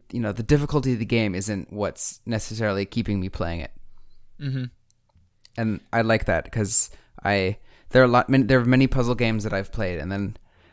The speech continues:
Speaker 1: I get stuck on a level, and then I just lose interest 'cause I, I'm n-, not the best at some of these games, and so if I, if I can't progress, then I'm gonna stop playing.
Speaker 2: Right, yeah.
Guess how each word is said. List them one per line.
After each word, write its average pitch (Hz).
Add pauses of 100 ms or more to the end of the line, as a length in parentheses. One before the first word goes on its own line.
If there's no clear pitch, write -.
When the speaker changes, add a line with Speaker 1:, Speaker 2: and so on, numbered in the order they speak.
(160)
Speaker 1:
I 113
get 120
stuck 113
on 110
a 101
level, 110
and 98
then 104
I 101
just 104
lose 110
interest 107
'cause 98 (640)
I, 90 (520)
I'm 117
n-, -
not 123
the 117
best 120
at -
some -
of 104
these 101
games, 90
and 98
so 87 (100)
if -
I, 95 (260)
if -
I 101
can't -
progress, 98
then 90
I'm 85
gonna -
stop -
playing. - (500)
Speaker 2:
Right, 123 (120)
yeah. 113